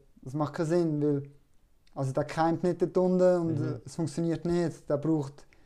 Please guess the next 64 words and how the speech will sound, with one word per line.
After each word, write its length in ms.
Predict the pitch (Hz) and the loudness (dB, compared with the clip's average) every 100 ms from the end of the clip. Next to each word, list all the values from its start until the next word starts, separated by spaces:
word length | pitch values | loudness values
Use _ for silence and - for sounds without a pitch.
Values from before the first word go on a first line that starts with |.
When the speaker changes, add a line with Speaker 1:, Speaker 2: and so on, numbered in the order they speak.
| - | -16
Speaker 1:
ein 140 | - 139 | -10 -2
paar 460 | 160 156 156 - | 0 2 0 -4
Samen 260 | - 156 151 | -4 -2 0
brauchen 240 | 143 139 | -2 -2
Licht, 400 | 139 170 175 165 | 0 2 2 0
ein 380 | - _ _ - | -6 _ _ -14
paar 140 | 139 131 | -8 -4
nicht, 380 | 151 165 156 | -2 -2 -4
aber 380 | 135 127 - - | -4 -8 -10 -14
die 80 | 131 | -12
brauchen 320 | - 127 131 | -8 -8 -6
Wasser 380 | 135 156 - 147 | -4 -6 -8 -10
und, 280 | 139 135 - - - - - - - - - _ _ - - | -8 -8 -10 -20 -20 -20 -20 -20 -20 -20 -20 _ _ -20 -6
ähm, 520 | 147 156 156 156 156 | -2 0 0 0 0
Speaker 2:
Und 80 | 151 | 0
das 100 | 123 | 0
merkt 260 | 143 143 135 | 2 0 -2
man 160 | 123 | -2
dann, 180 | 113 107 | -2 -4
wenn 120 | 107 | -6
man 140 | 107 107 | -6 -4
einfach 140 | 156 | 0
Speaker 1:
ja, 80 | 175 | 4
Speaker 2:
mal 160 | 180 175 | 6 4
anfängt, 420 | - 101 92 - | 0 -12 -14 -16
ja. 80 | - | -6
Speaker 1:
ja, 220 | 151 165 156 139 | 0 6 6 6
also 160 | 131 160 | 4 2
man 140 | 170 | 4
muss 220 | 180 170 | 4 4
da 240 | 180 170 170 | 4 4 4
irgendwie 260 | 170 165 170 170 180 | 2 2 0 0 -2
überlegen, 380 | 151 156 151 156 | 2 4 4 4
was 160 | 160 | 2
macht 220 | 170 - | 2 -2
die 40 | 156 | -6
Natur? 360 | 139 190 190 | -2 2 2
Okay, 380 | 156 156 170 165 | 2 2 2 2
irgendwie 220 | 156 147 | 2 0
die 60 | 139 | -2
Blumen 260 | 160 185 185 | -2 0 0
geht 200 | 190 196 | -2 0
auf, 340 | 202 196 190 | -2 -2 -6
es 160 | 143 - | -12 -8
gibt 200 | 143 - | -8 -6
Samen 500 | 165 175 196 202 202 | -4 -2 -2 -2 -4
und 100 | 196 | -8
sie 80 | |
fallen 320 | 180 180 165 160 | -6 -2 0 0
auf 80 | |
den 100 | 151 | -2
Boden 520 | 143 165 190 196 196 190 | 2 4 4 4 4 2
und 240 | 165 - | -2 -6
da 60 | 151 | -8
kommt 200 | 156 143 | -8 -6
vielleicht 280 | 147 147 147 | -4 -4 -4
ein 60 | |
bisschen 180 | 139 147 | -6 -2
Laub 320 | 139 156 175 | 0 0 -2
drauf 320 | - 190 190 - | -2 -2 -2 -6
und 200 | 160 110 | -8 -4
Speaker 2:
Mhm. 40 | |
Speaker 1:
dann 140 | 117 151 | -2 0
irgendwann 380 | 151 151 143 | 0 -2 -2